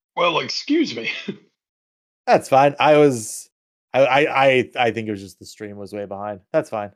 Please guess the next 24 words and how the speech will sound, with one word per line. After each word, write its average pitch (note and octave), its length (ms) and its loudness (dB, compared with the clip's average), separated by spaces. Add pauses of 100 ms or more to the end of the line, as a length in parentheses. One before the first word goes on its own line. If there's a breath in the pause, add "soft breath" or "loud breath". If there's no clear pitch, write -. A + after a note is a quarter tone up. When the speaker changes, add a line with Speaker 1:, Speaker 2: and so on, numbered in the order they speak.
Speaker 2:
Uh, A#2 220 0
I'm D3+ 240 2
on, C#3 480 2 (400)
currently, D#3+ 560 4
I'm C3 240 -2
seeing B2 500 -10
one B2 560 -4 (380)
out A2 400 -4 (260)
in A2 240 -8
the, G#2 240 -4
uh, G2+ 460 -4 (720)
in A2+ 200 -6
the A2 140 2
bottom G#2+ 280 0
of G#2 60 -4
the G#2 120 -2
eighth, G#2 220 -4
and G#2 120 -12
it's F#2+ 120 -18
an G2+ 80 -10
oh G2 100 -12
two - 180 -20
count, - 340 -20
so. - 360 -12